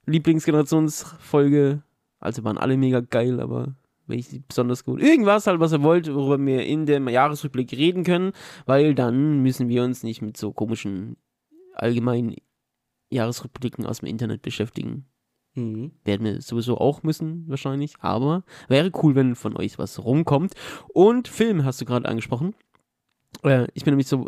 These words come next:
Speaker 1: richtig weit hinten dran, was Filme angeht.
Speaker 2: Mhm.
Speaker 1: Und ich hab jetzt mir vorgenommen, mit meiner Frau unsere, äh, Pile, unseren Pile of Shame abzuarbeiten, was Filme angeht.
Speaker 2: Oh.
Speaker 1: Und ich hab,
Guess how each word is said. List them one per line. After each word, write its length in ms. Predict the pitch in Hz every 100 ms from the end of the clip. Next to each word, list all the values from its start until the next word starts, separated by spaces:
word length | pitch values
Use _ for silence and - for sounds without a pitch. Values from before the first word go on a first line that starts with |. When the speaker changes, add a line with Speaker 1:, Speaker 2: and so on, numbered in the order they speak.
| -
Speaker 1:
richtig 280 | 165 151 131
weit 160 | 135
hinten 180 | 139 127
dran, 140 | 120
was 120 | 120 -
Filme 240 | 135 135
angeht. 360 | 117 117 147 - _ _
Speaker 2:
Mhm. 260 | 131 117 135
Speaker 1:
Und 100 | -
ich 100 | 123
hab 180 | 127 -
jetzt 440 | 131 - - - -
mir 100 | 123
vorgenommen, 500 | - 139 123 123 143
mit 120 | 139
meiner 160 | 120 107
Frau 360 | - 123 135 - -
unsere, 480 | - 107 - 120 117 -
äh, 340 | 50 62 - - 139 _ -
Pile, 300 | - 127 120 - -
unseren 260 | - 127 113
Pile 260 | 131 120 117
of 120 | -
Shame 240 | 139 127
abzuarbeiten, 580 | - - 113 113 117 -
was 120 | 120
Filme 220 | - 139
angeht. 340 | 117 120 139 - - -
Speaker 2:
Oh. 420 | 104 104 175 113 101 -
Speaker 1:
Und 120 | 131
ich 100 | 131
hab, 100 | 131